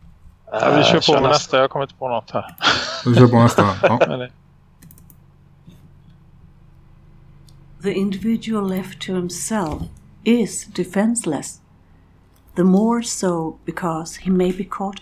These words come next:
Speaker 4: up in a social current, thus becoming easy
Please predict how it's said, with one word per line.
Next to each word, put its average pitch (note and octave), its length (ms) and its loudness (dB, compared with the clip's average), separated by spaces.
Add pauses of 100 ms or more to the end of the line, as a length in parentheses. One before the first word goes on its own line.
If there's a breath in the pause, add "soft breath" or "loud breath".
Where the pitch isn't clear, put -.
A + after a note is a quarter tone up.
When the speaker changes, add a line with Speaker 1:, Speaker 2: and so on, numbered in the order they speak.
Speaker 4:
up - 180 -14
in F3 140 0
a F3 40 -6
social G3 540 -8
current, A3+ 560 -4 (640)
thus G3 400 -2
becoming F3 560 -4 (200)
easy G#3 600 -2